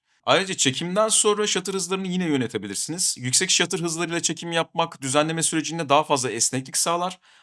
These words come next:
Hareket bulanıklığı yeterli değilse post prodüksiyonda eklenebilir.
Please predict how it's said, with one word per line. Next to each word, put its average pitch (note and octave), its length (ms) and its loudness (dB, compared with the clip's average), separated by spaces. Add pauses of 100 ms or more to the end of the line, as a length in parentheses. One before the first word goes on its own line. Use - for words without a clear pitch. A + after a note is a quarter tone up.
Hareket C3 420 2
bulanıklığı F3+ 400 -2
yeterli D#3+ 460 2
değilse F#3 340 -2
post - 260 2
prodüksiyonda F3 520 -2
eklenebilir. E3+ 580 -6